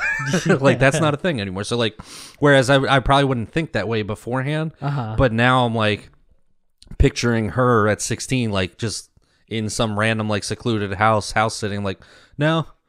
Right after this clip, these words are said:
Speaker 1: that's
Speaker 2: Yeah.
Speaker 1: that's not happening."
Speaker 2: Yeah.
Speaker 1: <laughs> Like, there's no way I'm leaving that. And then,
Speaker 2: Nope.
Speaker 1: I don't
Speaker 2: Not,
Speaker 1: know.
Speaker 2: <laughs> yeah, not leaving Wrightsville.
Speaker 1: No,
Speaker 2: <laughs>
Speaker 1: no. Not leaving the house. Like,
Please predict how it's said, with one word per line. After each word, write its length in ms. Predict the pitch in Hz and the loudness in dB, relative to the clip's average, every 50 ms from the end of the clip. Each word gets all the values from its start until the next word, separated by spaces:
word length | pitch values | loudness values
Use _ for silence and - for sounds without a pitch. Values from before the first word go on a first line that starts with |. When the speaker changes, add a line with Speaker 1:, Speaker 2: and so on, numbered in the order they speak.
| _ _ _ | _ _ _
Speaker 1:
that's 180 | - 131 127 127 | 0 0 0 2
Speaker 2:
Yeah. 160 | 127 143 139 | 0 0 0
Speaker 1:
that's 260 | 131 131 123 - - | 0 0 -2 -2 -2
not 180 | 143 139 131 107 | 0 0 2 4
happening." 400 | 107 120 123 - 104 98 101 - | 4 4 4 2 0 -4 -6 -6
Speaker 2:
Yeah. 240 | 123 117 110 113 107 - | -6 -6 -6 -6 -8 -8
Speaker 1:
<laughs> 540 | - - 160 - 180 - - - 170 - - | -8 -8 -6 -6 -6 -8 -8 -10 -12 -4 -2
Like, 320 | 139 135 135 - - - _ _ _ - 233 226 - | -2 -2 -2 -4 -12 -18 _ _ _ -18 -18 -12 -2
there's 220 | - 147 131 104 - 117 - - - - | -2 0 0 -2 -6 -10 -14 -14 -16 -12
no 300 | 98 107 127 147 143 135 | -8 -4 0 2 2 2
way 160 | 135 139 139 | 2 2 2
I'm 100 | 135 117 | 0 0
leaving 200 | 117 127 127 107 | -2 -4 -2 -2
that. 200 | 110 107 104 104 | -2 -2 -2 -2
And 120 | - 117 110 | -4 -6 -4
then, 80 | - 180 | -4 -4
Speaker 2:
Nope. 160 | 180 - _ - | -6 -8 _ -6
Speaker 1:
I 60 | 110 | -2
don't 160 | 147 160 160 | 0 0 -2
Speaker 2:
Not, 100 | 156 135 | -2 -8
Speaker 1:
know. 60 | - - - | -14 -12 -8
Speaker 2:
<laughs> 0 | |
yeah, 260 | 147 143 135 160 127 113 117 | -8 -6 -6 -6 -8 -8 -6
not 200 | 131 151 156 151 | -6 -4 -2 -2
leaving 200 | 156 147 151 151 | -4 -4 -4 -6
Wrightsville. 420 | 143 127 - - 151 143 151 - - - | -6 -8 -8 -10 -10 -10 -10 -12 -12 -8
Speaker 1:
No, 720 | - 147 - 73 - - 214 - - 208 - - 202 185 - - | -4 -2 -2 -2 2 0 0 2 2 -2 -2 -2 -4 -6 -6 -8
Speaker 2:
<laughs> 20 | |
Speaker 1:
no. 280 | - - - - 180 - | -10 -10 -8 -10 -8 -2
Not 160 | 143 147 143 151 | 0 0 2 2
leaving 220 | 156 156 147 135 | 2 0 0 -2
the 80 | 110 - | -4 0
house. 440 | - 131 131 120 - - - - | 0 0 0 0 -4 -8 -8 -4
Like, 180 | - 160 - - | -2 -2 -2 -2